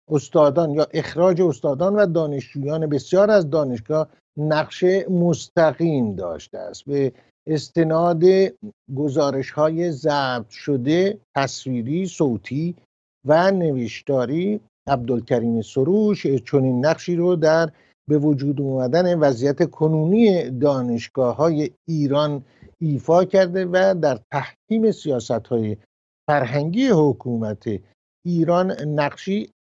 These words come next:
اساسی داشته است، اما او همواره این نقش رو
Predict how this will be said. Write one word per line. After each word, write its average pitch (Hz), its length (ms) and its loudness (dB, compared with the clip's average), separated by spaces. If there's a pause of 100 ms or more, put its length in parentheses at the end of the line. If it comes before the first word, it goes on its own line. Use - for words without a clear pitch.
اساسی 131 920 0 (400)
داشته 92 580 -6
است، - 460 -20 (140)
اما 147 440 -2
او 240 300 0 (360)
همواره 127 420 0
این 139 240 -2
نقش 165 260 0
رو 208 300 2